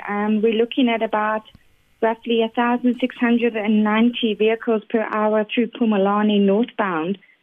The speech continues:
as well as Carousel also being just over a thousand three hundred. So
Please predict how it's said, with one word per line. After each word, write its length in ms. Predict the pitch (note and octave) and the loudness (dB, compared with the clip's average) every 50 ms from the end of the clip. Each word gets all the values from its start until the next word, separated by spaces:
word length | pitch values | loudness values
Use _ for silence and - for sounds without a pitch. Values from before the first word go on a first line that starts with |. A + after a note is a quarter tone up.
| _ _ _ _ _ - | _ _ _ _ _ -4
as 140 | G3+ G#3 G3+ G#3 | -4 -2 0 0
well 200 | A3 A3 A3 A3+ | 0 0 2 0
as 80 | A3 A3 - - | -2 -4 -4 -4
Carousel 580 | A3+ G#3+ G#3+ G#3+ G#3+ - - A#3 A3+ A3 G#3+ - | -2 0 0 -2 -2 -2 -2 -2 0 0 -2 -4
also 200 | - A#3+ - B3+ | -6 -4 -4 -2
being 300 | G#3+ A#3 A3 A3 A3 G#3+ | -2 0 0 2 0 2
just 200 | G#3 C4 C4 - | 0 0 -2 0
over 360 | A#3 A3+ A#3 A3+ A#3 A3 G#3+ - _ | -2 -2 0 0 0 -2 -2 -4 _
a 80 | - G3+ B3 | -6 -6 -4
thousand 420 | - A3 G#3+ A3 A3 - A3 G3+ - | -2 0 0 0 0 -2 -2 -2 -2
three 140 | - G#3+ F#3+ | -2 -4 -2
hundred. 380 | F#3+ G#3+ G#3 G#3 G3 F#3+ F#3 - _ | 0 0 2 2 2 0 -2 -2 _
So 300 | - A#3+ A3+ A3+ A3+ A3+ | -2 0 0 0 0 -2